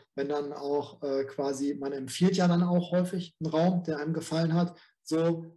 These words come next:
und, äh, dann mal noch mal so mitgeben zu können, ja, und achte mal da und da drauf, so, ne, da,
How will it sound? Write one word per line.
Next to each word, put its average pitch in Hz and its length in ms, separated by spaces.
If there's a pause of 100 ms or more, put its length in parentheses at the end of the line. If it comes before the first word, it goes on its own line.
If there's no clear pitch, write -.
(160)
und, 139 400
äh, 135 420 (180)
dann 143 400 (260)
mal 151 140
noch 151 180
mal 156 120
so 147 100
mitgeben 180 400
zu 175 140
können, 170 220
ja, 175 220
und 160 140
achte - 280
mal 160 180
da 156 180
und 165 160
da 131 140
drauf, 117 340
so, 117 220
ne, 151 200
da, 127 240